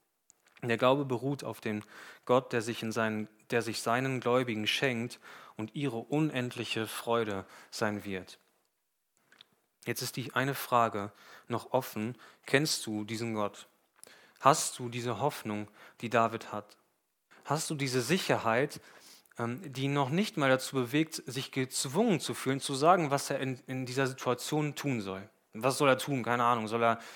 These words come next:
eine Mauer bauen um sich herum? Soll er sich verschanzen oder wie auch immer? Das ist, spielt in, in diesem Moment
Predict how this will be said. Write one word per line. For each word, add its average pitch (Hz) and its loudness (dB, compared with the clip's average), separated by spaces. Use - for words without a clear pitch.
eine 139 -2
Mauer 135 8
bauen 120 8
um 120 -4
sich 120 -4
herum? 117 -2
Soll 123 0
er 123 2
sich 123 -6
verschanzen 135 -2
oder 127 0
wie 131 0
auch 131 -2
immer? 139 -2
Das 127 -4
ist, - -6
spielt 180 2
in, - -6
in 127 -8
diesem 180 0
Moment 127 2